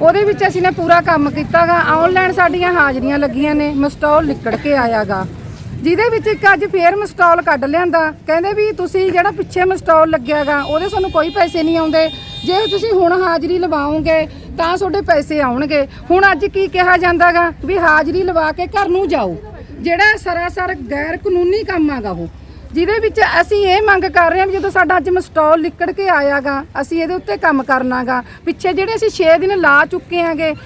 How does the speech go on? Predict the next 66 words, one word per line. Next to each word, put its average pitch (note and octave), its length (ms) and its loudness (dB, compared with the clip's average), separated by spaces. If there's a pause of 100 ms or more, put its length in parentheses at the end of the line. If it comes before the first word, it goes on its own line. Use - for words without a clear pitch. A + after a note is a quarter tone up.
(200)
ਉਹਦੇ G4 340 2
ਸਾਨੂੰ G4+ 300 2
ਪੈਸੇ D#4 320 2
ਦਿੱਤੇ E4+ 340 0
ਜਾਣ। D#4+ 440 0 (460)
ਤੇ E4 200 6
ਹੁਣ F#4+ 220 2 (380)
ਅੱਜ E4+ 160 -2
ਮੇਰੀ G4+ 240 0
ਪਹਿਲਾਂ G4 240 0
ਏ F4+ 160 0
ਡੀ F4+ 120 -2
ਸੀ F#4+ 120 -4
ਸਰ F#4+ 200 2
ਨਾਲ G4+ 140 2
ਗੱਲ F#4 200 2
ਹੋਈ F4+ 200 0
ਵੀ F4+ 100 -2
ਸਰ, F#4 260 4 (220)
ਮੇਟ D#4 340 2
ਕਹਿ E4+ 240 2
ਰਹੀ F#4 180 2
ਹੈਗੀ F4 220 2
ਸਾਨੂੰ F4 400 0 (260)
ਵੀ F4+ 100 -2
ਹਾਜ਼ਰੀ E4 380 4
ਲਵਾ F4 220 2
ਕੇ F#4+ 120 -6
ਘਰ G#4+ 220 -4
ਨੂੰ F#4+ 180 0
ਜਾਓ, A3 300 0 (420)
ਜਿਹਦੇ F4+ 320 0
ਵਿੱਚ G#4 200 -2
ਏ F#4 180 2
ਡੀ F#4+ 140 0
ਸੀ F#4 140 -2
ਦੇ F#4 100 -2
ਸਰ F4+ 200 2
ਦੇ D4 120 -2
ਕੋਈ F#4 200 -2
ਧਿਆਨ G4 300 0
'ਚ E4 100 -4
ਨਹੀਂ E4 120 0
ਸੀ E4+ 140 -4
ਗੱਲ। D#4+ 220 2
ਉਹ F4+ 80 0
ਕਹਿੰਦੀ, F4+ 200 0
"ਬੇਟਾ, E4+ 200 -2
ਮੈਂ F#4+ 140 0
ਗੱਲ D#4 240 2
ਕਰ C4 160 0
ਦਾਂਗਾ।" G#3 380 -4
ਫਿਰ F4 220 0
ਵੀਡੀਓ F4+ 220 -2
ਸਰ F4 220 2
ਨਾਲ F#4+ 160 2
ਗੱਲ F4 200 2
ਹੋਈ, F4+ 140 0
ਉਹਨਾਂ D#4+ 260 0
ਦੇ F4+ 80 -2
ਵੀ E4+ 120 -2
ਕੋਈ D#4 200 -2
ਧਿਆਨ D#4+ 320 2
'ਚ C#4 100 -8
ਨਹੀਂ A#3+ 180 -4
ਸੀ। A#3 200 -6